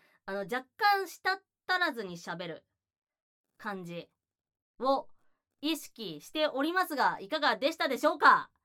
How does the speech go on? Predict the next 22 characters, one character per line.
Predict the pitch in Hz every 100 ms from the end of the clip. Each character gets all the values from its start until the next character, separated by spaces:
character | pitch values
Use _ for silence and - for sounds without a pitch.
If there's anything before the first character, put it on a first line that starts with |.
| _ _ -
伝 | 277
わ | 311 311
っ | _
た | 320 285
で | 220
し | - 320
ょ | 392
う |
か？ | 349 226 156 _ _ _ _ _ _ _ _ _ _ _ _
は | - 175
い。 | 147 _ _ _ _
あ | 170
の、 | 170 160 _ _ -
伝 | 185 185
わ |
っ | 196
て | -
る | 226 247
と | 185
い |
い | 196 226
な。 | 202 220 240